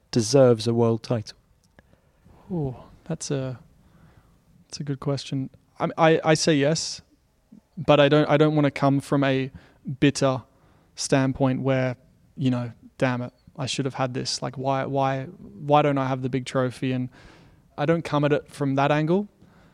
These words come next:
Speaker 2: But, um, I mean, I go back to twenty fourteen. In my, in my head, my belief is, yeah, I could have won the world title that year if we had the, the means to do so. I think for me to win three races when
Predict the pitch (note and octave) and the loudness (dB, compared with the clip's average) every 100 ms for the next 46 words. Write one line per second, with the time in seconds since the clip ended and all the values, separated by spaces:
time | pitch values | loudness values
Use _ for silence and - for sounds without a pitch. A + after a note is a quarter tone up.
0 | _ _ _ C#3 B2+ - C3+ C3 C3 B2+ | _ _ _ -2 0 0 0 0 -2 -6
1 | B2 C3+ - D3 D3+ E3 D#3+ - - D#3 | -8 -10 0 4 6 6 4 2 0 2
2 | D3+ - D3 - D#3+ F#3 G3+ - _ _ | 2 2 2 2 -2 0 -2 -6 _ _
3 | _ - E3+ C#3+ D3+ D#3+ D#3+ D#3+ D3 D3+ | _ -2 2 6 6 6 4 0 2 4
4 | D#3 D#3 D#3 D3 C#3 C#3 - - D#3 D3+ | 4 4 4 0 -4 -10 -14 -10 0 2
5 | F3+ E3 - G3 D3 C#3+ C#3 D3+ F3 D3+ | 2 -4 -10 0 2 4 4 4 2 0
6 | C3+ D#3 C#3 - C#3+ C3+ C3+ C3+ C3+ B2+ | 2 2 2 0 -2 0 0 0 -2 -2
7 | C3+ C#3 C#3 D3 C#3+ D3 - _ _ D#3 | -2 -2 -2 -4 -4 -6 -8 _ _ -6
8 | - - - _ - _ _ _ _ - | -4 -12 -20 _ -20 _ _ _ _ -6
9 | D#3 C3+ C#3 C#3+ C#3+ C#3+ C#3+ D3+ D3 C#3+ | -4 -2 -2 -2 -2 -4 -4 -2 0 0
10 | C#3+ - C#3 D3 C#3 D3 C#3+ B2+ - D#3 | -2 -4 0 2 2 -2 -4 -6 -6 -4
11 | - E3 D3 D3 D3 D#3 - D3 C#3+ C3+ | 0 0 2 2 4 4 4 4 4 2
12 | - D#3 D3 C#3 C#3 - F#3 G3+ - - | 0 2 2 2 0 0 0 0 -4 -10
13 | - - - - - - - D#3 C#3 C3+ | -12 -6 -6 -4 -6 -6 -12 -2 0 2
14 | C#3 | 0